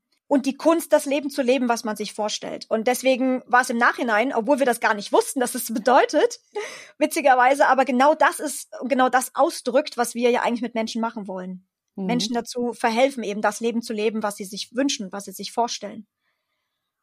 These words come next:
Speaker 1: Oder eben dabei zu begleiten, herauszufinden, was sie sich wünschen und was sie wollen. Weil es gibt ja auch viele Menschen, die wissen gar nicht so richtig, in welche Richtung soll es überhaupt gehen.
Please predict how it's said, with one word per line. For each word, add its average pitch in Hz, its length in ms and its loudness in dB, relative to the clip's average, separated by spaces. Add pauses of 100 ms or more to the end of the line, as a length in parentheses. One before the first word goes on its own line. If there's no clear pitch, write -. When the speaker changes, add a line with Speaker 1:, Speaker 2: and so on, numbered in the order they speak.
Speaker 1:
Oder 269 220 4
eben 269 220 -2
dabei 247 240 4
zu 247 140 -8
begleiten, 254 520 0
herauszufinden, 269 800 0
was 202 120 -2
sie 208 60 -10
sich 190 240 -10
wünschen 214 440 -4
und 208 320 -10
was 202 140 -8
sie 190 140 -10
wollen. 196 380 -10
Weil 208 140 2
es - 80 -8
gibt 262 160 -6
ja 240 60 4
auch 233 40 -12
viele 247 180 -2
Menschen, 247 260 0
die 226 120 -2
wissen 247 240 0
gar 220 160 2
nicht 220 140 -6
so 226 80 -8
richtig, 262 280 -4
in 208 80 -6
welche 208 220 0
Richtung 226 240 -6
soll 214 100 -2
es 202 120 -12
überhaupt 202 340 -8
gehen. 262 320 -6